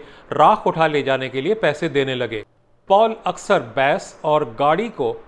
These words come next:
घर के पिछवाड़े खड़े देखते ताकि पिता राख उलीच सकें।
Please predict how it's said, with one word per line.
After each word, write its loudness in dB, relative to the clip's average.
घर -2
के -4
पिछवाड़े -2
खड़े -4
देखते -2
ताकि -2
पिता -2
राख 2
उलीच -6
सकें। -10